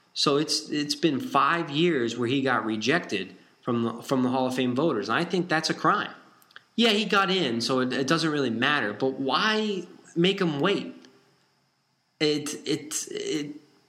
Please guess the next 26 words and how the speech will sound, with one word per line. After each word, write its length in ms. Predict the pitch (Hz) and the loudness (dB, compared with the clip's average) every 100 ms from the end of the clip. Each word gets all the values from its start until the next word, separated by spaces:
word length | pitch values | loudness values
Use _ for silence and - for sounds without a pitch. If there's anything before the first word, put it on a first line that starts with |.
| _ _ _ _ - | _ _ _ _ 2
makes 280 | 190 233 | 2 2
him 140 | 233 190 | 0 0
more 140 | 190 | 2
deserving, 560 | 165 131 135 220 226 120 | 2 2 2 2 0 -2
I 80 | 101 | -2
guess. 420 | 98 107 - 156 | -2 -2 -4 0
Or 140 | 156 | 2
not 220 | 156 185 | 2 0
more 140 | 160 147 | 0 -2
deserving. 440 | 123 147 143 123 | 0 0 0 -2
It 80 | 127 | 0
makes 280 | 147 156 - | 0 0 0
it 240 | 135 - - - - _ _ _ _ _ _ _ | -2 -4 -20 -20 -20 _ _ _ _ _ _ _
sweeter 680 | - - 147 226 156 117 165 - - _ | 0 2 2 2 0 -2 -6 -14 -20 _
f-, 140 | - - - | -20 -18 -12
for 300 | - 143 139 | 0 0 0
Carter 460 | - 170 175 110 | 0 2 2 0
when 140 | 110 110 | -2 -4
he 100 | 113 | 0
finally 400 | 135 123 113 110 | 0 0 -2 -2
gets 260 | 107 - | -2 2
in. 240 | 202 175 123 | 2 2 0
But 240 | 123 - | -2 0
I 100 | 147 | 0
don't 140 | 175 | 2
understand 880 | 160 139 - - 170 180 156 139 127 | 0 0 -2 0 0 2 0 -2 -6